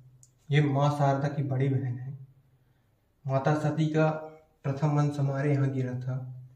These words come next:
फिर माता सती का आपके मैहर में माई का हार गिरा था। इसी तरह से जहाँ जहाँ शक्तिपीठ के अंश गिरे हैं, वो शक्तिपीठ के अंतरिक्ष में आता है।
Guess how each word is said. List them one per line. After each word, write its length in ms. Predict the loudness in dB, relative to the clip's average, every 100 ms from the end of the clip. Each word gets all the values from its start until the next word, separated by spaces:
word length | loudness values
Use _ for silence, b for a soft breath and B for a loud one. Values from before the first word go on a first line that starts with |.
| _ _ _ _ _ _
फिर 140 | 0 2
माता 640 | 4 2 2 2 0 -6 -6
सती 320 | -2 -2 0
का 160 | 2
आपके 380 | 2 2 -2 -2
मैहर 380 | 0 0 0 0
में 500 | 0 -2 -4 -10 -20 -20 _ _ _ _ -4
माई 140 | -2
का 140 | 0 -2
हार 340 | 0 0 2
गिरा 220 | 2 0
था। 320 | -2 -4 -6 -14 -20 _ _ _ _ _ _ _ -8
इसी 180 | -4 0
तरह 220 | 0 2
से 160 | 2
जहाँ 260 | 2 2 4
जहाँ 220 | 4 2
शक्तिपीठ 560 | 0 -6 -6 -2 0 0
के 120 | 0 0 2
अंश 180 | 0 0
गिरे 260 | -2 -2 0
हैं, 140 | 0
वो 100 | -2
शक्तिपीठ 640 | -4 -8 -4 -4 0 0
के 40 | 0
अंतरिक्ष 380 | 0 -2 -2 -2
में 140 | 0
आता 400 | -2 -2 -4 -4
है। 200 | -6